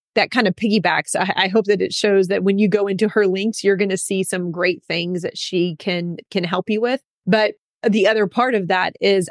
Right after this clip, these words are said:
I know you, I trusted you, and I wanted to pay you to be a part of sharing your knowledge inside of our community. So that's available to all of us. You know, you just have to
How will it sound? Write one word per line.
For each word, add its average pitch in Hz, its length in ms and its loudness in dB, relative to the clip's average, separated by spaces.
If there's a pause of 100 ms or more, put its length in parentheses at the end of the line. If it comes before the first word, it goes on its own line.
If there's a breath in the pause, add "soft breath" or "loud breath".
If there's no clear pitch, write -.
I 202 140 2
know 202 140 0
you, 202 220 2
I 180 120 0
trusted 190 380 -2
you, 185 120 0
and 180 80 -2
I 175 80 -2
wanted 180 420 0
to 170 120 -2
pay - 180 -2
you 175 300 2
to 185 120 -2
be 170 120 0
a 175 60 0
part 175 380 0
of 170 380 0
sharing 180 600 -2
your 175 520 2
knowledge 175 540 2
inside 165 360 -2
of 156 60 -6
our 151 120 -4
community. 180 380 -4
So 175 180 -2
that's 208 260 0
available 214 400 2
to - 120 -4
all 190 240 2
of - 180 -8
us. - 220 -16
You 175 140 -2
know, 185 160 -2
you 185 240 0
just 196 240 -2
have 190 160 -2
to 185 180 0